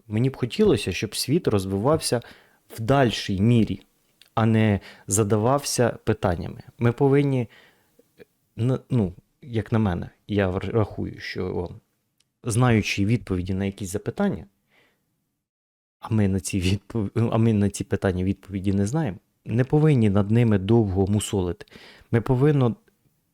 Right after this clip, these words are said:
повинно нам вже бути якось, щоб це відпригало від зубів. Неважливо. Якщо це неважливо і не несе в подальшому якогось, ем,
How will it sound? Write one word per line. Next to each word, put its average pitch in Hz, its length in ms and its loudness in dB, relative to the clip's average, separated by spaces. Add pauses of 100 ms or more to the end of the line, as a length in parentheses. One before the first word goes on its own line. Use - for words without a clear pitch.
(480)
повинно 123 380 4
нам 123 280 0
вже 98 180 -2
бути 107 340 -4
якось, 104 540 -2 (760)
щоб - 240 -4
це 170 120 4
відпригало 139 580 4
від 120 120 0
зубів. 104 280 0 (140)
Неважливо. 131 500 0 (320)
Якщо 123 300 0
це 147 160 0
неважливо 139 640 2 (520)
і 139 260 4
не 127 160 0
несе 135 280 0
в 104 100 -2
подальшому 101 560 2
якогось, 104 560 2 (600)
ем, 87 520 -2